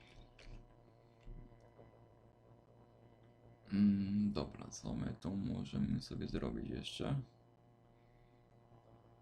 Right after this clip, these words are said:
E, dobra, w sumie...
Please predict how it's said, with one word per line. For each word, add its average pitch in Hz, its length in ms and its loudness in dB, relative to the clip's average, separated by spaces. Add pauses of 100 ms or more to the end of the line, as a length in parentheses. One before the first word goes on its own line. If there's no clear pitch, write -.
(2500)
E, 110 360 2
dobra, 104 520 2
w - 80 -16
sumie... 127 300 4